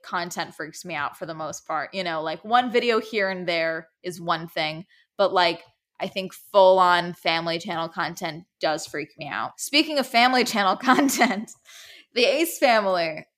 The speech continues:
Uh, so, as you guys know, I went to Ace Fest. Uh, that video is out. I talked about it here as well. But there was a boxing match. The next Social Gloves boxing match is coming up.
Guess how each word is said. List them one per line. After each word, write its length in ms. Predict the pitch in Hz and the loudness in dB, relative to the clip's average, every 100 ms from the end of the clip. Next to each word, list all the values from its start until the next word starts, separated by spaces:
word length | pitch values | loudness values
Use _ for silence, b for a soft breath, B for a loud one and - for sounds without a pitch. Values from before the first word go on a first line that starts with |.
| - | 2
Uh, 420 | 202 196 190 190 | 6 8 8 6
so, 520 | - - - 285 226 - | 2 -2 4 6 8 6
as 160 | 214 | 4
you 60 | 220 | 4
guys 180 | 247 247 | 0 2
know, 60 | |
I 80 | 208 | 2
went 140 | 208 214 | 2 -2
to 140 | - | -2
Ace 280 | 180 170 - | -2 -4 0
Fest. 420 | 170 180 - - 165 | 2 2 0 -4 0
Uh, 160 | 175 | 2
that 200 | 170 180 | 2 0
video 280 | 185 190 190 | 2 2 2
is 100 | 190 - | 0 2
out. 320 | 170 185 - | 2 2 -2
I 60 | 185 | -4
talked 240 | 175 175 | -4 -4
about 180 | 185 175 | 0 0
it 60 | 175 | -2
here 160 | 190 180 | -6 -4
as 140 | 185 175 | -4 -4
well. 340 | 165 160 190 | -4 -4 0
But 120 | 202 214 | 0 4
there 160 | 220 | 2
was 140 | 214 202 | 2 0
a 180 | 208 - | 0 4
boxing 420 | 247 370 - 233 | 4 4 2 -2
match. 300 | 196 175 190 - | 0 0 0 -4
The 80 | 196 | -2
next 320 | 196 - - | -2 -2 -4
Social 340 | 240 226 240 | -4 -4 -4
Gloves 360 | 196 185 175 - | 0 0 0 0
boxing 420 | 175 170 - 180 | 0 0 -2 -10
match 300 | 160 170 - - | -6 -6 -8 -10
is 160 | 196 | -8
coming 320 | - 226 254 | -6 -8 -4
up. 140 | 285 | -4